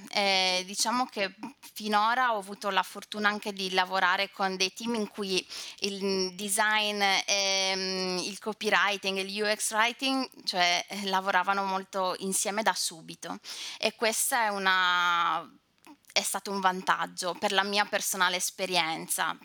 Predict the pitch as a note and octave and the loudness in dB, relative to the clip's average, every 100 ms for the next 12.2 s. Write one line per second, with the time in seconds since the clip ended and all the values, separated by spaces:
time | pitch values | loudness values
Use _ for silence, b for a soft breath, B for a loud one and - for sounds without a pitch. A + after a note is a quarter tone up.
0 | D#3 - F3+ F#3+ F#3 F3+ F3+ C4+ G3 G3 | -8 -6 -4 -4 0 0 -2 -4 -6 -6
1 | F3+ F3+ - - - F#3+ G3 G#3 - G#3 | -6 -6 -8 -14 -10 -8 -6 -8 -6 -2
2 | G3 F#3+ G3 G3+ G#3 G#3+ - G#3 A3 G#3+ | -2 2 2 2 2 -2 0 0 0 -2
3 | F#3 - F3+ F3+ E3+ F3+ E3+ E3+ F#3 F#3 | -2 -4 -2 0 0 0 -4 -6 -4 -4
4 | E3+ E3+ B B B B F#3+ F#3 F3+ F3 | -4 -8 B B B B 2 4 4 2
5 | F3 E3+ A#2+ - - G#3 - G#3 G#3+ F#3+ | -2 -6 -10 -12 -6 -2 -2 -2 0 2
6 | F#3 F#3 F3+ C#3 G3+ G3 G3 - F#3 - | 2 0 -4 -4 -4 -2 -4 -4 -2 -2
7 | F#3 F3+ E3 E3 B B B - F#3 F3 | 0 0 0 -2 B B B 0 2 4
8 | F3 E3+ - G#3+ A#3+ D#4 D#4 A#3 G3 - | 2 -2 -2 2 2 2 0 0 0 0
9 | - F#3 E3+ F3+ F#3+ F3 D#3+ - E3 F3 | 0 2 2 0 0 2 2 0 0 0
10 | F3 F#3 - - F3 E3+ F3 F3 - F#3+ | -2 -8 0 2 2 0 0 -2 0 0
11 | G#3 G3 F3+ G#3 A3 - F#3+ F#3 F3 F3 | 0 2 2 2 -2 -4 0 2 2 0
12 | E3+ | -2